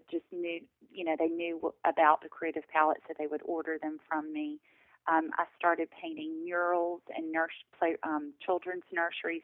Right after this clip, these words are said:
baby nurseries, playrooms, bathrooms,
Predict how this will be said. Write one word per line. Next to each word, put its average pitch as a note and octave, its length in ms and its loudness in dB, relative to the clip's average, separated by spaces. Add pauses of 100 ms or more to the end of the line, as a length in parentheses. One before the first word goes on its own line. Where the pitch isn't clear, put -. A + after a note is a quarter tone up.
baby E3 240 0
nurseries, E3 540 -2 (580)
playrooms, F#3 800 6 (640)
bathrooms, F3+ 840 10